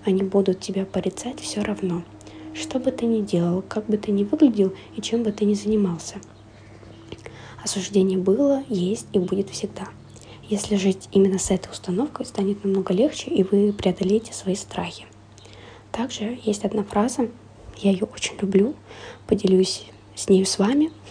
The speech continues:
потому что она всегда мне помогает. Ты не можешь изменить ситуацию, но ты можешь поменять своё отношение к ней. Вы не можете изменить людей, которые вас осуждают,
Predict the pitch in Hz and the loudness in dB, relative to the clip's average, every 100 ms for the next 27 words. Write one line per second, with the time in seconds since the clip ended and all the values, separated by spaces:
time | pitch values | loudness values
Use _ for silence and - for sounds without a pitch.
0 | - - - 196 - 196 - 196 220 240 | -20 -10 -4 -2 -2 -4 -2 -2 2 0
1 | 233 - 214 202 175 196 - - - - | 0 -2 -4 -2 -6 -8 -12 -18 -20 -20
2 | - - - 214 226 226 214 196 - - | -18 -10 -2 2 2 2 0 -2 -2 0
3 | 202 202 202 - 220 254 302 - 190 - | 2 2 0 -4 -2 0 -4 -6 -6 -6
4 | - - - - - 202 247 233 196 214 | -14 -18 -18 -18 -12 0 2 4 2 -2
5 | 208 - - - 180 190 220 202 196 214 | -4 -8 -12 -6 -2 -2 -2 0 0 0
6 | - - - 175 175 165 - 185 180 - | -4 -10 -4 -2 -2 -4 -4 -4 -4 -10
7 | - - - - - - - 214 233 233 | -20 -20 -20 -20 -20 -10 2 4 4 2
8 | 233 208 - 202 202 208 208 196 247 302 | 0 -2 -2 2 2 2 2 2 2 0
9 | - - - 190 185 196 208 - 202 196 | -4 -8 -2 0 0 -2 -4 -4 -4 -4
10 | 190 175 175 | -2 -2 -4